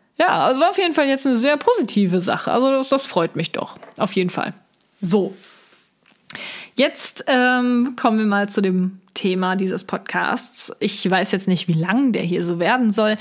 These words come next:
Ihr könnt mir auch gerne mal schreiben, was für euch so die perfekte Länge von einem Podcast ist. Für mich sind es eigentlich immer so circa vierzig Minuten. Die finde ich immer sehr angenehm zum Hören. Ähm, so Minimum sind für mich zwanzig Minuten und Maximum eine Stunde.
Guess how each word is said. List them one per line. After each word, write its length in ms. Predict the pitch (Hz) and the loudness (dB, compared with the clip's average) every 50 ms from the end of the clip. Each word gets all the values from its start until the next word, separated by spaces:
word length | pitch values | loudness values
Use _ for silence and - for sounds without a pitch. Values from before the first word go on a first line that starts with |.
| - - - - - | -6 -10 -10 -2 -2
Ihr 100 | 226 220 | 0 2
könnt 200 | - 285 294 254 | 4 2 4 4
mir 100 | 220 214 | 2 2
auch 60 | 190 | 4
gerne 180 | 208 214 226 | 2 2 4
mal 80 | 226 202 | 2 2
schreiben, 480 | 202 - - 190 190 196 214 220 220 196 | 2 0 0 2 2 2 4 4 4 2
was 180 | 190 190 190 - | 2 0 0 0
für 140 | - 190 | 0 0
euch 180 | - 156 208 202 | 2 2 0 2
so 80 | - 196 | 0 0
die 100 | 180 185 | 0 0
perfekte 560 | - - 196 190 - - 254 254 - - 196 | 0 -2 -2 -2 -2 -4 -4 -4 -2 -2 0
Länge 360 | 196 185 190 196 208 214 208 | 2 2 2 2 0 0 0
von 200 | 202 - 196 185 | -2 -4 -4 -4
einem 160 | 185 - 185 | -2 -4 -4
Podcast 520 | 185 - 202 196 - - 165 170 - - - | -2 -4 -6 -4 -4 -6 -6 -6 -6 -2 0
ist. 320 | 240 320 330 320 - - - - - - - - | 0 0 0 0 -6 -12 -16 -14 -14 -14 -16 -2
Für 140 | - 233 | 2 4
mich 220 | 220 226 262 247 - | 4 4 4 2 2
sind 120 | 240 233 | 2 0
es 120 | 226 220 - | 0 0 0
eigentlich 260 | - 190 202 196 190 | -2 -2 -2 -2 0
immer 240 | - 202 202 190 185 | 0 2 2 2 2
so 340 | 175 185 185 185 185 - - - | 2 2 0 0 0 -2 -4 -4
circa 320 | - 196 180 175 - 165 | -2 -2 0 0 -2 -4
vierzig 420 | 160 - 196 175 175 - 170 - | -2 0 -2 -2 -2 -4 -8 -4
Minuten. 540 | - 175 196 233 285 294 285 - 277 262 247 | 0 0 2 2 2 0 0 0 2 2 2
Die 100 | 208 202 | 2 0
finde 220 | 202 - 196 185 185 | 0 -2 -2 -2 -2
ich 80 | 190 | -2
immer 220 | - 185 180 175 180 | -4 -4 -4 -4 -4
sehr 220 | - 175 151 - | -4 -4 -2 -2
angenehm 480 | - 220 220 208 208 202 196 196 190 190 | 0 2 2 2 2 2 2 0 0 -2
zum 240 | 190 - 180 180 175 | -2 -2 -2 0 0
Hören. 400 | 185 180 180 180 180 185 190 - _ _ _ _ _ _ _ _ _ _ _ _ _ _ _ - - - | 0 0 0 0 -2 -4 -6 -12 _ _ _ _ _ _ _ _ _ _ _ _ _ _ _ -10 -4 0
Ähm, 340 | 226 220 202 202 196 202 196 | 0 2 2 2 2 2 4
so 120 | 190 196 | 4 4
Minimum 560 | 196 202 233 262 277 262 233 220 220 214 208 | 4 6 4 4 4 4 4 4 4 2 2
sind 180 | 196 208 202 196 | 2 2 0 2
für 100 | - 202 | 0 0
mich 180 | 180 175 175 | 0 0 -2
zwanzig 380 | - - - - 170 - 180 - | -2 -4 -4 -4 -4 -4 -4 -2
Minuten 520 | 185 185 190 185 190 190 190 185 190 190 190 - - - - - - - - - - - _ _ | 0 0 0 0 -2 -2 -2 -4 -4 -4 -6 -14 -18 -16 -16 -16 -16 -16 -18 -20 -20 -20 _ _
und 220 | - - 196 185 | 0 2 4 4
Maximum 600 | 190 180 180 185 - - 214 202 190 185 185 185 | 6 4 2 2 0 0 2 2 2 4 2 2
eine 100 | 175 175 | 2 2
Stunde. 520 | 170 - - - 180 170 170 180 185 - | 0 0 0 0 0 0 0 -2 -4 -4